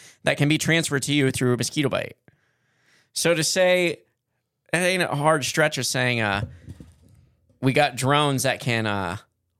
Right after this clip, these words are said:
release mos-, toxic mosquitoes anywhere they want. It's probably not that far of a stretch to say they got drones that are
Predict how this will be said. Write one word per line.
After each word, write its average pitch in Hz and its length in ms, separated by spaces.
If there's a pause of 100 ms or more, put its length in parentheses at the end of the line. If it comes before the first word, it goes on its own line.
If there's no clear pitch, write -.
release 117 360
mos-, - 340
toxic - 440
mosquitoes 135 540
anywhere 101 260
they 98 120
want. 101 340 (840)
It's - 180
probably 214 260
not 185 160
that 160 140
far 165 140
of 123 60
a 123 40
stretch 151 340
to 113 60
say 120 280 (180)
they 107 120
got 113 240
drones 113 420
that 98 140
are 92 200